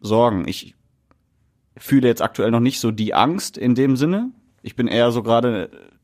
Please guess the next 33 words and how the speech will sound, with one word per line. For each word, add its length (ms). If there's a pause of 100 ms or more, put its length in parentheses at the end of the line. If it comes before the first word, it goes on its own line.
(580)
in 140
der 100
Hoffnung, 500
dass 200
es 180
sich 300 (140)
dann 180
doch 160
irgendwie 300
relativ 440
schnell 380
erledigt, 580
dass 180 (440)
die 60
sich 260
irgendwie 580
einigen 400
können, 240
wie 120
auch 120
immer. 380 (800)
Das 120
ist 220
zumindest 320
die 60
Hoffnung. 340
Wer 120
weiß, 220
wie 40
lange 220
die 120
hält, 240
aber, 400